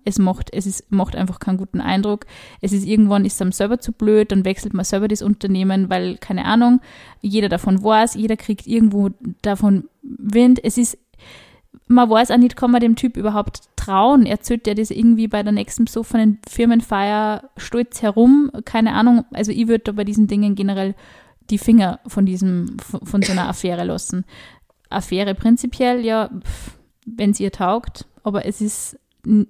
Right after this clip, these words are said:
nicht zu, nicht zu einer Person in einer Machtposition und nicht zu einem Typ, der das so ausnutzt irgendwie und sie so links liegen lässt, wenn, wenn er es gerade nicht braucht, offensichtlich.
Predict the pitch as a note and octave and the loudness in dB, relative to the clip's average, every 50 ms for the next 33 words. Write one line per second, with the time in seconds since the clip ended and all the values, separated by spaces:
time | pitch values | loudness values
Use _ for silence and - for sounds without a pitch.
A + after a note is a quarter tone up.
0 | _ - G3+ G#3 A#3 C4 - - - A#3+ - A#3 A#3 B3+ C4 - - C#4 B3+ A#3+ | _ -2 0 0 0 0 -4 -8 -8 -2 2 4 4 2 2 -2 -2 0 0 0
1 | A#3+ - A#3 A3 - A3+ G#3+ G#3 G3+ G3 F#3+ F#3 F#3+ F#3+ G#3 - - - - B3+ | 0 0 -4 -4 -2 -2 -2 -2 -2 -2 -2 0 -2 -2 -4 -6 -10 -10 -6 -6
2 | B3+ B3+ A#3+ - - - B3+ B3+ C4 D4 - - - - - - - _ _ _ | -6 -6 -8 -10 -8 -4 0 2 2 0 0 -4 -20 -20 -20 -20 -20 _ _ _
3 | - A3 A3+ A3 A3 A3 A3 A3+ A3+ A3+ - - _ - G3+ G#3 G#3+ C4 C4 - | -2 0 2 2 2 4 4 4 4 2 0 -4 _ -2 0 0 0 0 -4 -4
4 | - - A#3 A3 G#3 - - - B3+ B3 - - - G#3 G#3 G#3 G3+ - - - | -2 2 2 2 2 0 0 -2 -2 -2 -2 -4 -6 -4 -4 -4 -6 -6 -4 -4
5 | B3 B3 - - F3+ F3+ F#3+ - - - F#3+ F#3+ F#3 - - - - G3 G3 G3 | -4 -4 -4 -2 -2 0 0 0 0 0 0 0 0 -4 -10 -12 -8 -4 -2 -2
6 | G3 F#3+ G3 G3 G3 - F#3+ G3+ - - A3 - - G#3 G#3 G#3+ G#3+ - - A3 | -2 -2 -2 -4 -4 0 0 0 0 -2 -4 -4 -4 -2 0 0 -2 -2 -2 0
7 | G#3+ C#4 C4+ A#3+ F#3+ F3+ F3+ F3 - - - F3+ F3+ F#3 F#3 F#3 G#3+ - F#3 F3+ | 4 6 6 6 6 4 -4 -6 -8 -10 -8 -6 -4 -4 -2 -4 -4 -4 -6 -6
8 | F3+ F#3 - - - F#3 F#3 F3+ F#3 - G3+ G3+ F#3+ - - - G3 - - F#3+ | -6 -8 -8 -8 -8 -6 -6 -6 -8 -6 -6 -4 -4 -4 -6 -10 -12 -8 -8 -8
9 | - A3 - - - - - - | -8 -10 -18 -18 -20 -20 -20 -20